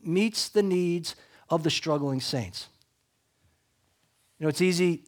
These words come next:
it's easy to say, "I love you and I'll pray for you and I'll see you next Sunday." But sincere love acts.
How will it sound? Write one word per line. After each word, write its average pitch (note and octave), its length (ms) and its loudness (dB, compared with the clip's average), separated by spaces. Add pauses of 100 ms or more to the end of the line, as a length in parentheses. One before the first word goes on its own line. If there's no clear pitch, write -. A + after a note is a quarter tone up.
it's B2+ 160 -4
easy F#3+ 240 2
to E3 60 0
say, F3 220 4
"I D3+ 60 6
love D#3 260 4
you D3 120 2
and C3 100 0
I'll B2 80 -2
pray E3+ 280 0
for E3+ 120 -6
you A#2+ 160 -2
and A#2+ 80 -6
I'll B2 80 -4
see D3+ 160 -6
you C#3+ 100 0
next C3 220 -4
Sunday." A#2+ 460 -2 (2500)
But D#3 140 -2
sincere D#3 400 -2
love C3+ 300 0
acts. - 580 -6